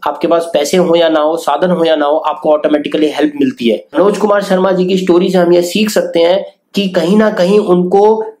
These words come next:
प्रकृति ने, society ने help करी। उस institute में जहां से वो पढ़ के आईएएस officer बने, वहां पे उन्हें free में admission मिला। क्यों? क्योंकि उनकी इच्छा थी,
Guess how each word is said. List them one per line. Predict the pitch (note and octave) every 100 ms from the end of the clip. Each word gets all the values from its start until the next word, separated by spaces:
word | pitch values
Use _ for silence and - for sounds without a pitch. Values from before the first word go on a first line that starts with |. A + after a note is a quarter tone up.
| -
प्रकृति | F3 F3 F3+ F3+ G#3
ने, | F#3+ F3+ F#3+
society | F#3 D#3+ - E3 F3+ F#3+
ने | F#3
help | F#3 D#3+ F3+ F3
करी। | C3+ A#2+ -
उस | G#3+ A3
institute | G3 F3+ F#3 F#3 F#3 F#3
में | F3+ F3+
जहां | D#3+ D#3
से | F#3
वो | F#3
पढ़ | F3+ E3+
के | E3+
आईएएस | F3+ D3+ D#3+ E3+ -
officer | D#3 D3+ F#3 G3+
बने, | F3+ D3 E3 F3+ - -
वहां | C#3+ E3+
पे | F3+
उन्हें | F#3 F#3
free | F#3 F3
में | F3
admission | E3+ D#3+ D#3 E3
मिला। | D3+ B2+
क्यों? | A2+ - - A3+
क्योंकि | A3+ - - F#3 F#3
उनकी | F3+ F#3 F3+ A3
इच्छा | F#3+ F3+ G3
थी, | F#3+ F3+ G#2